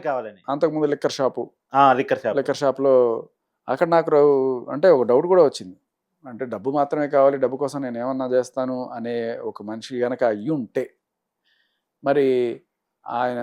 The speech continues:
Speaker 2: చనిపోయాడా లేకపోతే చంపేశారా అనే డౌట్ కూడా వస్తుంది.
Speaker 1: మ్మ్.
Speaker 2: ఎవరు లిక్కర్ షాప్ ఓనరు
Speaker 1: మ్మ్.
Speaker 2: ఎవరైతే ఇప్పుడు ఇది, ఈ వీడియో గనక వాళ్ళ అబ్బాయి గనక చూస్తుంటే
Speaker 1: మ్మ్.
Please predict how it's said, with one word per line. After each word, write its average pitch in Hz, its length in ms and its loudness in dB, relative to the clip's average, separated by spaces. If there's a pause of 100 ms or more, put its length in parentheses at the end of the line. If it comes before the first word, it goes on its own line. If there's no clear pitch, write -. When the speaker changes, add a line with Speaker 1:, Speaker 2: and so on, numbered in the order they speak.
(100)
Speaker 2:
చనిపోయాడా 175 500 2 (480)
లేకపోతే 160 280 -2
చంపేశారా 147 420 -2
అనే 135 140 -4
డౌట్ 127 180 -4
కూడా 117 120 -4
వస్తుంది. - 220 -20 (520)
Speaker 1:
మ్మ్. 139 280 -6
Speaker 2:
ఎవరు 127 160 2
లిక్కర్ 127 240 -4
షాప్ 156 220 -4
ఓనరు 123 340 -4 (420)
Speaker 1:
మ్మ్. 120 260 -10 (1300)
Speaker 2:
ఎవరైతే 156 360 0
ఇప్పుడు 127 240 -6
ఇది, 104 120 -4 (140)
ఈ 123 100 -10
వీడియో 131 200 0
గనక 139 260 0
వాళ్ళ 110 180 2
అబ్బాయి 131 220 2
గనక 127 260 -4
చూస్తుంటే 113 480 -12 (420)
Speaker 1:
మ్మ్. 127 220 -14